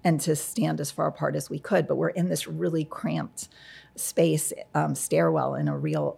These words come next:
tenement apartment building. So we couldn't have any distance. And then, um, and so I go up to Jonathan's apartment and I've got a finder with me and I'm looking and, uh, lunch is still going on, but I just wanted to be quiet.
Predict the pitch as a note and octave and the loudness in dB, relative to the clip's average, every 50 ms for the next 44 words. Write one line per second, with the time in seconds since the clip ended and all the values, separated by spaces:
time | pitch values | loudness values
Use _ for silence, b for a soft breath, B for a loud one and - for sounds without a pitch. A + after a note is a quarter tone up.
0 | _ - - - D#3+ D#3+ D#3 - C#3+ C#3+ C#3 - D#3 D#3+ - - D#3+ D3 C#3 - | _ -14 -10 -6 -4 -2 -2 -2 -2 -4 -4 -2 -2 -2 0 0 -2 -4 -4 -4
1 | - - - C3 C3 - - - D#3+ D#3 D3+ - - _ _ _ _ _ - _ | -8 -6 -8 -10 -8 -8 -4 -2 -2 -2 -2 -4 -8 _ _ _ _ _ -18 _
2 | - D#3 D3+ - - - F3+ E3+ E3 - F3 D#3+ E3 E3 E3 E3 D3+ D3+ E3 D3+ | -8 -8 -6 -6 -2 -2 -2 -2 -2 -2 -2 0 0 0 0 0 0 -2 -4 -4
3 | - - D#3+ D#3 D#3 D3+ - - - B B B B B B B B B - F3 | -4 -4 -4 -2 -2 -4 -6 -8 -14 B B B B B B B B B 2 4
4 | F3 E3+ E3+ F3 F3+ F3 E3+ F3 E3+ E3+ - - F3 E3 E3+ D#3+ D#3+ D#3 D#3+ _ | 4 4 4 4 4 4 2 2 2 0 0 0 -2 0 0 0 0 -2 -6 _
5 | _ - - _ _ _ - F3 F3 E3+ E3+ E3+ - - - - F#3+ F#3 F3+ F3 | _ -18 -18 _ _ _ 0 2 2 2 2 0 -2 -2 0 4 6 6 8 6
6 | E3+ - F3 E3+ E3 - F#3 F#3 G3 - - - D#3+ - - - - - E3 D#3 | 6 6 4 2 4 6 6 6 6 6 4 2 0 0 -2 -8 -6 -2 0 2
7 | D#3 D#3+ D#3 D#3 D#3 b b b b b b b b - - E3 E3 E3 D#3 D3+ | 2 2 0 0 -2 b b b b b b b b 0 2 4 4 4 2 2
8 | - E3 D3+ D#3+ D3+ - - D#3+ D#3 D#3 - D#3 D3+ D3+ D3 - - E3 D#3+ D3+ | 0 0 0 0 -2 0 2 2 2 4 2 0 0 0 -2 -4 -4 -2 0 0
9 | D3+ D3+ D3+ D3 - - D#3 D3+ - D#3+ D#3+ D#3 C#3+ - E3 D#3 D#3 D#3 D3+ D#3 | 0 0 -2 -4 -2 -4 -2 0 2 2 0 0 0 -2 0 0 2 2 0 0
10 | D#3 D3+ D#3 D#3 - - E3 D3+ D3+ D3+ D3+ D3 D3 D3+ D3+ D#3+ D#3+ D#3 - D3+ | 0 0 -2 -2 -2 -2 0 0 0 0 0 0 0 0 0 -2 -2 -4 -4 -2
11 | D#3 D#3 D3+ D#3 D#3+ - - - E3 - - - D3+ F3 F3+ E3 - E3 - - | -2 -2 0 0 -2 -2 -2 -2 -2 -2 -2 0 0 0 0 0 -2 -2 -2 -2
12 | D3+ D3+ D3 D#3+ D#3 D3 D3 D3 C#3 C3+ D3+ D3 D3+ D3 D#3 D3 - D#3 D#3 D3+ | -2 0 0 0 -2 -2 -2 -2 -2 -2 -2 -2 -2 -2 -4 -4 -4 -2 -2 -2
13 | D3+ D3 - F3+ D3 C#3 - - D#3 D3+ D3+ D#3 D#3 - | -2 -4 -4 -8 -10 -10 -10 -8 -6 -4 -4 -4 -4 -6